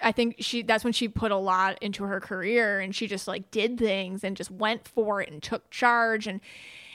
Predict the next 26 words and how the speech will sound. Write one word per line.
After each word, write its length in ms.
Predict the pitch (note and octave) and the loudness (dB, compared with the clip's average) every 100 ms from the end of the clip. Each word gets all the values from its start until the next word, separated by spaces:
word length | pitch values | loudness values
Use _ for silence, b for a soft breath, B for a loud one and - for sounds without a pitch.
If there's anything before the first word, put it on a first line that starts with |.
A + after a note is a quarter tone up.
| B | B
and 260 | C4 B3+ B3 - | 8 8 6 4
it's 160 | C#4+ | 2
interesting 720 | - E4 F4+ G4 F4 E4+ D4+ C4 | 4 2 4 4 4 4 4 6
how 260 | C4 B3+ | 4 4
she 180 | A#3 C4 | 4 0
took 280 | A3+ C#4+ C#4 | 4 4 6
that 260 | C4 A#3+ - | 6 6 6
purple, 320 | C#4+ D4+ C4+ | 4 4 2
'cause 100 | C4 | 4
purples, 460 | E4 F#4 A#4+ A#4 - | 4 6 6 4 0
when 280 | B3+ B3 C4 | 2 2 4
they're 200 | C#4 C4 | 4 4
grieving, 960 | A3+ - G3+ A3+ B3 B3 G#3+ E3+ - G#3+ b b b | 2 -6 0 4 6 6 2 -2 -4 -8 b b b
have 140 | A#3+ | 4
a 40 | B3 | 4
tendency 580 | C4 C4+ C#4+ C4+ B3+ A3 | 4 4 2 0 0 0
to 180 | - | 0
want 380 | A#3+ A#3 A#3+ B3 | 4 6 6 4
to 320 | - - B3+ | -2 2 4
make 240 | A#3 A3+ - | 4 2 2
themselves 440 | A#3+ A#3 G#3+ - | 0 2 2 0
feel 320 | - A3+ A3+ A#3 | -10 2 4 6
better 220 | B3 B3+ | 6 6
by 140 | D4+ | 2
hurting 480 | F3+ - A3+ G#3 G3 | 0 0 0 0 -6
themselves. 640 | - - - - - - | -12 -12 -10 -10 -12 -18